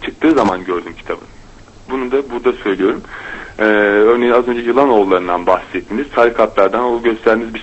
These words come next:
şema vardı. Bunlar zaten bu yayının diğer eski kitaplarında da mevcuttur. Bakabilirsiniz.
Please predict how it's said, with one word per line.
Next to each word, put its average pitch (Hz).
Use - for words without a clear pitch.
şema 113
vardı. 95
Bunlar 139
zaten 135
bu 135
yayının 131
diğer 127
eski 120
kitaplarında 123
da 113
mevcuttur. 113
Bakabilirsiniz. 107